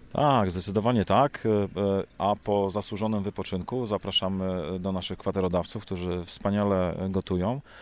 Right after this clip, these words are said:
Można zakosztować, e, przepysznych potraw biebrzańskich, czy to kartacze. E, każdy gospodarz ma coś specyficznego. No i nasza biebrzańska, podlaska gościnność, także to bez wątpienia,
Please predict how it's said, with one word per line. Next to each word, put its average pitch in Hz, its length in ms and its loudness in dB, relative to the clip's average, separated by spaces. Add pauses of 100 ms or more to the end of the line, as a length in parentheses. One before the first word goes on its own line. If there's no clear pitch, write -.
(300)
Można 92 220 -2
zakosztować, 87 760 -2
e, 85 520 -4
przepysznych 92 480 -4
potraw 87 460 -2 (100)
biebrzańskich, 85 680 -2
czy - 120 -6
to 80 120 -4
kartacze. - 500 -4
E, 85 160 -2 (560)
każdy 92 280 -2
gospodarz 92 380 -2
ma 101 140 2
coś - 360 -2 (100)
specyficznego. 90 760 -4 (640)
No 135 120 -2
i 147 100 0
nasza 131 380 2
biebrzańska, 98 540 0
podlaska 90 380 -2
gościnność, 95 520 -2
także 87 320 -4
to 90 160 -2
bez 92 180 -2
wątpienia, 90 500 -2